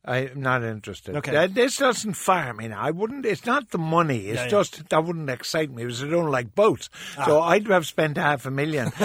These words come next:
Speaker 1: and then I'd be thrown up every day as it hit the odd wave.
Speaker 2: Okay, okay. What about a safari? What about, like, a totally elite safari where you were guaranteed of having three hundred and fifty thousand acres of wilderness,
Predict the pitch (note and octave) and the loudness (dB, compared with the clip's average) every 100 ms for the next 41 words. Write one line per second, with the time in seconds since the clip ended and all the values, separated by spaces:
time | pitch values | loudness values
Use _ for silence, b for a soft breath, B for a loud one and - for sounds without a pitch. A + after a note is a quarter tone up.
0 | F3 C#3 D#3 D#3 D#3 D3 C3+ - F3+ F3+ | -2 0 2 2 0 -2 -4 0 2 2
1 | F3 G#3+ G#3 E3+ C3+ C3 B2 C3+ C#3 B2+ | 2 2 2 2 2 -2 -2 2 2 2
2 | C3 C3 C3 A2 D#3+ C3+ D3+ C#3+ C#3 C3+ | 0 -2 -6 -4 -6 -4 0 2 2 0
3 | C3+ F3+ G3 D3+ D#3+ E3+ D3 D3 D#3 C#3 | 2 2 2 0 -2 -2 -4 -4 -4 -2
4 | F3+ G3 F#3+ E3+ - D#3+ - D3+ C3 E3+ | 0 2 2 2 -2 -2 2 4 4 2
5 | G3+ G3 E3 E3 F3 - G3+ - E3 D3+ | 4 4 4 2 -2 -2 -2 0 0 2
6 | C#3 D3+ D3 C#3 A#2 A#2 D3+ E3 G3+ F#3 | 0 -4 0 0 0 -2 -2 2 4 4
7 | E3+ D#3+ D3+ C#3 D3+ C#3 B B D3 D3+ | 6 6 4 2 0 0 B B -4 -2
8 | C#3+ - G#3+ G3+ F#3+ D3+ D3+ D3 - G3+ | 0 0 2 4 2 0 -4 -8 0 -2
9 | - - E3 B B - - G3 G3+ - | 0 -2 -2 B B -6 2 6 6 2
10 | F#3+ - - F3+ - D#3 C#3 - - D#3+ | -2 -4 -2 -2 -2 -2 -2 -4 -6 -2
11 | D3+ C#3 C#3+ D#3+ F3 C#3+ A#2+ A#2+ A#2+ - | 0 -2 0 2 2 2 -4 -4 -2 -4